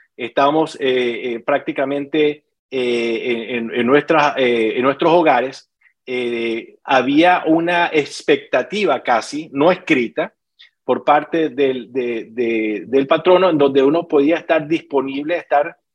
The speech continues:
casi que veinte, a las veinticuatro horas del día, siete días a la semana. Y, y si bien es cierto que mis clientes internos, que son bra-, prácticamente eran los banqueros,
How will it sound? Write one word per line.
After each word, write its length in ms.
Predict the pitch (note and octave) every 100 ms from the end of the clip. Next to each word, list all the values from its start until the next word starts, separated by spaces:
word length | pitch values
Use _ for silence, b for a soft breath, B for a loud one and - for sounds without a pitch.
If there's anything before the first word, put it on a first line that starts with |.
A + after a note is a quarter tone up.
| _ -
casi 300 | D3 - F3+
que 160 | E3+
veinte, 420 | D3 C#3 C3+ B2
a 80 | C#3
las 180 | C3 B2
veinticuatro 540 | B2+ A#2 A2+ D3 D3
horas 160 | D#3+ F3
del 140 | D3+
día, 180 | C3 E3+
siete 400 | D#3+ D3 C#3+ D3
días 200 | C#3 C#3+
a 20 |
la 80 | C#3
semana. 500 | - A#2 F3+ C#3+ F2 _ _ b b _
Y, 380 | D#3 D#3 D3 D3 D#3 D3 C#3+
y 60 | C3+
si 160 | - C#3
bien 160 | D3
es 120 | F3
cierto 440 | - F#3 F3 F3 F3
que 120 | F3
mis 220 | D3+ B2
clientes 680 | - D#3 E3+ E3+ G3 E3 -
internos, 580 | C#3+ B2 F#3+ G3 C3+ A2+
que 120 | B2
son 240 | A2+ C3 C3
bra-, 260 | C#3+ -
prácticamente 600 | - D3 D#3 D3 D#3+ D3
eran 160 | B2+ D3
los 100 | D#3
banqueros, 720 | D3+ C#3 D3+ D#3 C3 C#3 -